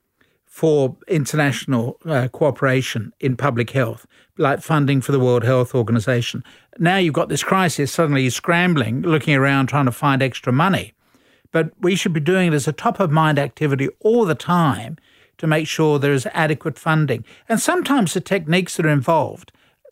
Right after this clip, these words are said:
go back to the T B example, the examples are not that overwhelmingly sophisticated. So we have, in the case of T B now in the United States, D O T, directly observed therapy. So let's assume that you have T B,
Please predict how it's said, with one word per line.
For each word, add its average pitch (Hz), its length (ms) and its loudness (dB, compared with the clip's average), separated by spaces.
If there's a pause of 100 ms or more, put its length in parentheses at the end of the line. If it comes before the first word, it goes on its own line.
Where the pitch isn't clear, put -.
go 185 140 0
back 160 200 0
to - 40 -16
the 151 80 -2
T 156 220 -2
B 135 140 -2
example, 127 580 -2 (240)
the 311 80 -6
examples 262 560 -2
are 180 160 -2
not 196 400 2
that 160 300 0 (440)
overwhelmingly 147 880 2
sophisticated. 131 880 -2 (220)
So 175 240 0
we 165 100 2
have, 196 380 0
in 165 100 -4
the 147 80 0
case 160 320 0
of 143 140 -8
T 147 180 -2
B 135 260 0
now 135 260 2
in 127 60 2
the 131 60 2
United 131 300 2
States, 131 360 -6 (360)
D 160 160 2
O 147 120 2
T, 135 320 -2
directly 175 500 0
observed 135 500 0
therapy. 113 580 -2 (460)
So 135 360 0
let's 175 220 -2
assume 151 460 2
that 131 200 -2
you 156 140 2
have 147 240 0
T 143 240 0
B, 131 400 0